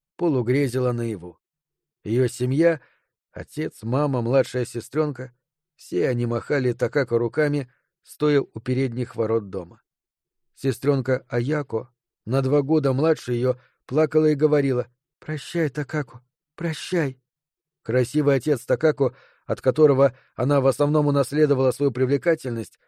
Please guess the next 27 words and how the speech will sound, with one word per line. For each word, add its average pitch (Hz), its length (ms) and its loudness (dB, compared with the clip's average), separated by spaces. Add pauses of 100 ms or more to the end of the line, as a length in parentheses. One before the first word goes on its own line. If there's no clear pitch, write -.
(200)
и 151 100 -2
мама, 160 320 2
в - 60 -20
которую 131 280 2
скорее 135 380 0
пошла 131 340 0
Аяко, 131 560 -2 (240)
с - 80 -16
очень 131 260 -2
грустным 135 460 -2
видом 123 280 -2
молчали. 104 500 -10 (580)
Их 123 220 -6
умная 151 320 2
собака 127 500 0
Ханако, 143 560 -2 (300)
опустив 131 560 -2
голову, 147 400 4
махала 139 420 -2
хвостом. 110 580 -10 (640)
Такако 156 420 0
заботилась 147 600 2
о 139 60 0
Ханако 143 460 0
с - 80 -10
тех 131 180 -4
пор, 170 220 0